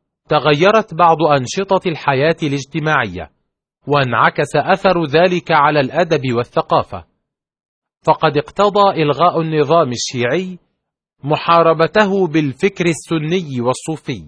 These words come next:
وتطلب ذلك إنشاء المدارس السنية وإقامة تنظيم للصوفيين،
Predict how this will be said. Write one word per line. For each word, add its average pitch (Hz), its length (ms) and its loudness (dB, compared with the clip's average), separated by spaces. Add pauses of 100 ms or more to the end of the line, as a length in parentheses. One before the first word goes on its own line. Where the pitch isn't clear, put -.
(720)
وتطلب 143 680 2
ذلك 175 520 0 (720)
إنشاء 156 500 0
المدارس 165 720 0
السنية 139 720 -8 (400)
وإقامة 151 880 2
تنظيم 143 480 -2
للصوفيين، 139 1160 -4